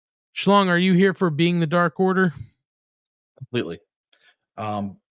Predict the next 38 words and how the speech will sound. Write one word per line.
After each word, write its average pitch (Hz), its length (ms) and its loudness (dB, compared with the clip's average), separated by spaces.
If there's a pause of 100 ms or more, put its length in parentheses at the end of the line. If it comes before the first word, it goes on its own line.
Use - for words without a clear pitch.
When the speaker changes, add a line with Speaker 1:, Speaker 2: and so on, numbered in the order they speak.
Speaker 2:
Evil 131 220 0
Uno's 123 340 0
a 110 60 -8
genius 113 340 -4
businessman 113 600 -8
to 107 60 -10
buy 107 240 -4
it, 120 120 -8
even 101 160 -14
s-, - 180 -16
though 104 140 -6
he 98 80 -8
spent 107 240 -10
all 101 120 -8
their 98 140 -10
Chili's 107 360 -8
money. 113 340 -10 (480)
Um, 95 420 -8 (1000)
I 107 240 -2
think, 104 520 -6 (1040)
I 156 80 6
think 160 180 6
it 117 260 -4
goes 117 240 -2
to 104 60 -10
show 104 260 2
that 95 160 -6 (300)
even 107 320 -2 (160)
ending 107 320 2
B 101 160 -6
T 95 260 -6
E 98 40 -2
was 87 180 -10
not 92 180 -4
actually, 82 360 -8
like, 78 140 -14
a - 60 -14
thing. - 240 -18